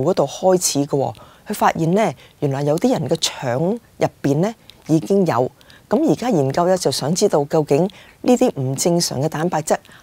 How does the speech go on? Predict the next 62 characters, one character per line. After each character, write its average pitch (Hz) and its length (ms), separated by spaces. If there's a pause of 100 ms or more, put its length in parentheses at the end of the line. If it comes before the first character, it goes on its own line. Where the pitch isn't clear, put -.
係 151 100
由 123 80
個 180 120
腸 156 360
去 226 120
個 175 120
腦 151 300
啊， 226 140 (280)
定 147 120
係 156 120
由 120 100
個 151 120
腦 135 320
去 135 80
個 139 80
腸？ 131 400 (420)
噉 202 140
所 175 180
以 180 100
咧， 185 140 (320)
我 170 140
哋 143 80
都 - 140
唔 151 140
好 123 60
明 170 240
白。 - 160 (360)
不 277 80
過 247 100
我 - 20
哋 160 80
知 - 120
道 175 140
咧， 165 80
好 156 140
多 196 220
白 160 240
金 185 160
遜 147 360 (260)
嘅 160 80
病 139 200
患 131 200
者 139 180
咧 170 100 (380)
都 202 180
有， 143 440
誒， 123 260
便 147 260
秘 170 180
呢 196 140
個 147 140
問 139 60
題。 - 240 (320)
噉 196 140
所 220 140
以 220 60
個 185 140
腸 139 560
嘅 170 80
功 190 240
能 123 180
咧 165 100